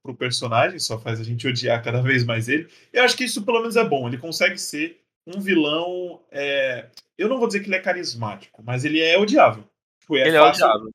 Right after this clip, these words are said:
Speaker 1: ele é fácil
Speaker 2: Ele é
Speaker 1: de
Speaker 2: odiável.
Speaker 1: odiar, mas eu não acho que ele é carismático, e eu não sei
Speaker 2: Eu
Speaker 1: se é por
Speaker 2: gosto.
Speaker 1: causa,
Speaker 2: Eu
Speaker 1: eu
Speaker 2: gosto do,
Speaker 1: gosto
Speaker 2: do
Speaker 1: do...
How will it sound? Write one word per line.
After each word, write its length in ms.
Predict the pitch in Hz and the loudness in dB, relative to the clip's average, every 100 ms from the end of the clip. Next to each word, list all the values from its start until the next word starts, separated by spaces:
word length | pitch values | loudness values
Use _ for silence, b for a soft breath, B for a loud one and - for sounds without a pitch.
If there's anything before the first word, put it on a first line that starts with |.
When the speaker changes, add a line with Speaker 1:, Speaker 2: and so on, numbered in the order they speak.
| _ - | _ -2
Speaker 1:
ele 80 | 160 | 0
é 40 | 160 | 0
fácil 220 | 180 135 | 0 0
Speaker 2:
Ele 40 | |
é 20 | 135 | -2
Speaker 1:
de 60 | - | -2
Speaker 2:
odiável. 240 | 214 220 | 2 4
Speaker 1:
odiar, 160 | 135 120 | 4 2
mas 140 | 135 | -6
eu 140 | 175 180 | -8 -6
não 120 | 196 190 | -8 -6
acho 180 | 196 | -6
que 80 | - | -6
ele 80 | 196 | -8
é 40 | 196 | -4
carismático, 720 | 190 196 147 127 156 - 131 | -4 -4 -4 -4 -4 -8 -10
e 80 | 135 | -10
eu 60 | |
não 80 | 160 | -4
sei 100 | 370 | 2
Speaker 2:
Eu 40 | |
Speaker 1:
se 60 | 180 | 6
é 40 | |
por 20 | 117 | 6
Speaker 2:
gosto. 80 | |
Speaker 1:
causa, 200 | 165 160 | 4 -4
Speaker 2:
Eu 180 | 160 - - | -6 -6 -6
Speaker 1:
eu 60 | 185 | 4
Speaker 2:
gosto 200 | 139 - | 6 6
do, 80 | 156 | 6
Speaker 1:
gosto 280 | - 110 | 6 4
Speaker 2:
do 160 | 190 185 | -2 -4
Speaker 1:
do... 80 | - | -6